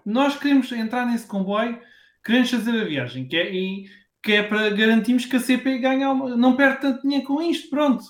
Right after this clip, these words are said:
vamos lá fazer a viagem. E pronto, já que tá, já que há revisor, já que há maquinista,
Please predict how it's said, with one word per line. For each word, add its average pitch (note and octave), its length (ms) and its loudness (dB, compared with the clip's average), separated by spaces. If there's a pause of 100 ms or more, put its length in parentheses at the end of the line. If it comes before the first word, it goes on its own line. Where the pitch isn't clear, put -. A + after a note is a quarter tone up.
vamos G3 280 -2
lá B3+ 160 4
fazer B3 240 -2
a A3 120 0
viagem. C3+ 560 -2
E C4 120 -4
pronto, F#4+ 400 -8 (560)
já B3+ 180 2
que B3+ 120 -6
tá, A#3 200 2
já G#3+ 180 0
que B3 140 -6
há A#3 140 2
revisor, D#3 400 -4
já E3 180 -2
que E3 120 -10
há C#3 60 -6
maquinista, C3+ 880 -8